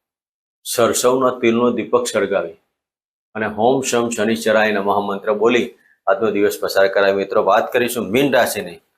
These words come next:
મીન રાશિના જાતકોને પંચમ સ્થાને પરિભ્રમણ કરતા ચંદ્રદેવ. આજે પેટને લગતા રોગોમાં તમારે સાચવવું. આકસ્મિક પેટની બીમારી આવવાથી માનસિક ટેન્શન ઊભા થશે. યુરિન સંબંધિત રોગો, પેટને લગતા રોગોમાં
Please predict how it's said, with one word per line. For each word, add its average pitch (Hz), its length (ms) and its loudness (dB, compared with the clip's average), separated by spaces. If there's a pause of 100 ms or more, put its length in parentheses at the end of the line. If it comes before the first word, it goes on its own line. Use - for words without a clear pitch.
(280)
મીન 127 200 2
રાશિના 127 380 2
જાતકોને 117 500 2
પંચમ 113 440 -2
સ્થાને 117 260 -4
પરિભ્રમણ 113 580 -2
કરતા 107 320 -8
ચંદ્રદેવ. 98 540 -10 (640)
આજે 127 340 4
પેટને 135 460 0
લગતા 135 320 4
રોગોમાં 123 460 2
તમારે 123 280 2
સાચવવું. 117 520 0 (500)
આકસ્મિક 139 600 0
પેટની 123 320 0
બીમારી 117 480 2
આવવાથી 113 680 2 (400)
માનસિક 113 480 0
ટેન્શન 117 360 2
ઊભા 110 260 4
થશે. 107 300 0 (1300)
યુરિન 113 260 0
સંબંધિત 113 540 2
રોગો, 110 600 2 (180)
પેટને 104 340 0
લગતા 113 300 2
રોગોમાં 110 500 2